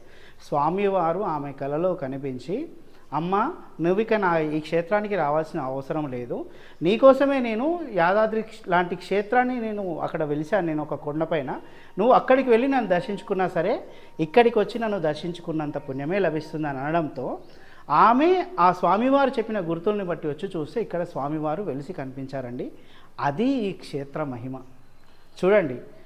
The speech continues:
అంటే యాదఋషి తపస్సు చేస్తే స్వామివారు ప్రత్యక్షమైతే ఇక్కడ ఒక భక్తురాలు కోరిక మేరకు ఆమె కోరికను తీర్చేందుకు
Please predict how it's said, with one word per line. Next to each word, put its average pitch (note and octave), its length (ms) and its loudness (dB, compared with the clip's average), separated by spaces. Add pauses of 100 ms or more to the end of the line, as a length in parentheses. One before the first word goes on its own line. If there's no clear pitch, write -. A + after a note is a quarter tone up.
(120)
అంటే A#3 260 2
యాదఋషి F#3+ 580 6
తపస్సు A3 500 2
చేస్తే G#3 340 4
స్వామివారు F#3+ 460 4
ప్రత్యక్షమైతే E3+ 640 -2
ఇక్కడ G3+ 180 2
ఒక F#3+ 140 0
భక్తురాలు B3 800 4
కోరిక B3 360 6
మేరకు F#3 500 0
ఆమె F3 360 0
కోరికను G3 440 -2
తీర్చేందుకు F3+ 560 -4